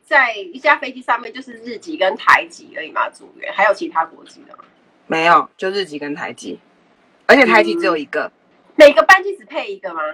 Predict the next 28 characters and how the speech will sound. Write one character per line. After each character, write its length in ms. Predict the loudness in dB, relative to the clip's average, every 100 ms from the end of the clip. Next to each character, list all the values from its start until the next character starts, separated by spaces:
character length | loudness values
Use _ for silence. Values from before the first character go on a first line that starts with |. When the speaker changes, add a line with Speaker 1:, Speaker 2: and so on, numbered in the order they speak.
| -12 _ _ _
Speaker 2:
台 220 | -2 0 0
日 220 | -2 -6
线 200 | -6 -6
才 180 | -8 -6
会 200 | -6 -8
有 120 | -12
比 100 | _
较 240 | -8 -8 -10 _
多 260 | -6 -6 -6 -12 _
三 320 | -8 -6 -8
个， 240 | -12 -12 -14
可 160 | -10 -8
是 260 | -2 -2 0
如 120 | 0
果 160 | -2 -2
是 360 | -4 -6 -6
Speaker 1:
嗯。 40 | -12
Speaker 2:
不 100 | -8
是 140 | -6
台 220 | -2 -2 -2
日 160 | -6
线 220 | -8 -6 -6
的， 120 | -4
都 120 | -6
只 120 | -2
有 100 | -6 -6
一 100 | -12
个。 180 | -12 -12